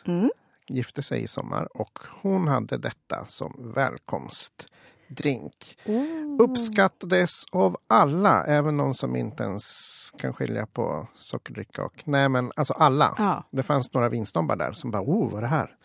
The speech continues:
Speaker 1: Mm.
Speaker 2: Så att, eh, mycket elegant, värd varenda krona.
Speaker 1: Vad kostar denna sköna kava då, då?
Speaker 2: Ja, man skulle kunna tro att den var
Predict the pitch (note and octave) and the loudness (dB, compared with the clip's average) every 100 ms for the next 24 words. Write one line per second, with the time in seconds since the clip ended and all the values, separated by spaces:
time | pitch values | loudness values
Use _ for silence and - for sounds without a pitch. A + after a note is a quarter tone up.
0 | _ - G3 E3+ G3+ _ _ - - A2+ | _ -2 0 0 -2 _ _ -10 -6 -6
1 | _ - - - D4 G3+ G3+ - G#3 F3 | _ -4 -4 -6 -4 4 4 4 0 2
2 | C3 C3+ E3+ - F#3 E3 E3+ E3 D#3+ - | 4 4 2 -4 -6 2 4 4 2 -2
3 | D#3 D#3 C#3 B2+ - C#3+ B2+ C#3+ G3+ _ | -2 0 0 -2 -2 -2 0 -2 -4 _
4 | _ F#3+ F3 F3+ F#3 F3 - A3+ - - | _ -6 -2 4 4 2 0 -2 0 -4
5 | - - A4+ A3 D3+ C#3+ - - G#3+ F#3+ | 0 0 2 2 2 0 -4 -6 0 2
6 | D3+ C#3+ C#3 D3 - D3 C3+ D#3 D3+ C#3 | 4 2 0 -2 -2 -2 -2 -4 -2 -2
7 | B2+ A#2+ A#2 A#2+ A#2+ - C3 B2+ B2+ A#2 | 0 0 2 2 0 2 4 4 4 2
8 | - G3 F#4 C4+ A2+ G#2 A2 - B2+ B2 | 4 4 6 4 4 2 0 0 0 0
9 | A#2 A2+ G2+ D#2 | 2 2 2 0